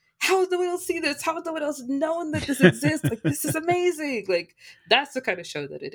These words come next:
Speaker 1: is. So, um, I definitely recommend it to you guys. It's called Lupin. It's about this guy. He basically is a thief,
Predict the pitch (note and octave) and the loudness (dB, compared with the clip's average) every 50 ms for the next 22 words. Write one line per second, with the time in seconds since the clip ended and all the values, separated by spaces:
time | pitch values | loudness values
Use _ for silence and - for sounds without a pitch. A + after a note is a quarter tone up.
0 | - - - - - - - C#3+ C#3+ C#3 D3 D3 - D3 D3+ D3+ D3 C#3+ D3 C#3 | -10 -10 -10 -10 -8 -6 -6 -4 -4 -6 -8 -4 -4 -2 -2 -2 -4 -8 -10 -12
1 | - _ - - - - - F3+ G3 A#3 C4 B3 A3 G#3+ - F#3+ F3 E3+ E3+ E3 | -16 _ -20 -20 -4 -2 0 0 0 0 -2 -4 -4 -4 -4 -4 -6 -6 -8 -8
2 | - - E3 D#3 D#3 D3+ D#3 D#3+ D#3+ D#3 D3+ - - - F3+ F3 E3+ E3 E3 - | -8 -6 -4 -2 -2 -2 -2 -4 -6 -6 -8 -10 -6 -4 -4 -4 -4 -6 -12 -10
3 | - F3+ E3 D#3 D3+ D3+ D3+ D#3 - C#3+ - - - D#3+ D#3 D#3 - D3+ - - | -6 -4 -4 -2 -2 -4 -6 -8 -10 -12 -8 -4 -4 -4 -4 -4 -6 -10 -6 -2
4 | - F3 F3 E3+ E3 E3 D#3+ D#3+ D#3 D#3 D#3 - - - - - - - - G3 | 0 0 2 0 0 -2 -2 -2 -2 -4 -6 -8 -16 -20 -18 -18 -8 -4 -4 0
5 | F#3+ F#3+ G3 G3+ G3 - G#3 - - G3+ F#3+ F#3 F#3 F3+ F3+ F3+ F3+ F3+ F3+ _ | 2 2 0 0 -2 -8 -10 -4 -2 -2 0 0 -2 -2 -2 -4 -4 -6 -8 _
6 | _ _ _ _ _ - E3 D#3+ D#3 D3+ D3 - - - D3+ D3 - - C4 C4+ | _ _ _ _ _ -2 0 0 0 -2 -4 -6 -6 -6 -6 -6 -4 -2 -2 -2
7 | C#4 C4 - - - - - | -2 -2 -6 -10 -12 -14 -14